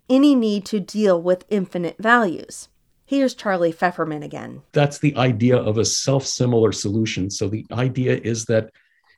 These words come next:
Speaker 2: you are looking as the singularity approaches. You hope there's a singularity, and you hope that if you look under a microscope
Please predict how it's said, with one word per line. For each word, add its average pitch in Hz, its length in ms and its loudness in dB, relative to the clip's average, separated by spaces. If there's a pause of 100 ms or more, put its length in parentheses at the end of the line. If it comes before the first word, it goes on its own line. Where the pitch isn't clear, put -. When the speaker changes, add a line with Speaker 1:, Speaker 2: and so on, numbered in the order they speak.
Speaker 2:
you 120 260 2
are 117 80 6
looking 120 500 2
as 107 360 -4
the 104 260 -4 (120)
singularity 127 760 2
approaches. 101 640 -2
You 98 100 -2
hope 120 220 0
there's 131 160 4
a 127 60 0
singularity, 107 760 2
and 90 140 -4
you 98 100 0
hope 156 360 2
that 120 200 2 (300)
if 131 180 -4
you 120 140 0
look 131 380 2
under 127 320 4
a 107 120 0
microscope 101 800 0